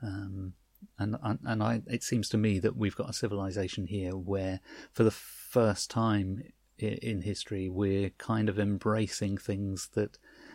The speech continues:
take away shared culture. But I suppose,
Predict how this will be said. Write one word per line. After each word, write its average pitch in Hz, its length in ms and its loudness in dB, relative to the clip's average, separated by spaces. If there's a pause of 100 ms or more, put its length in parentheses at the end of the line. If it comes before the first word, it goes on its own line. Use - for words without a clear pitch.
(120)
take 107 220 4
away 101 580 4 (180)
shared - 400 -4
culture. - 520 -6 (880)
But 131 120 8
I 135 100 8
suppose, 120 500 6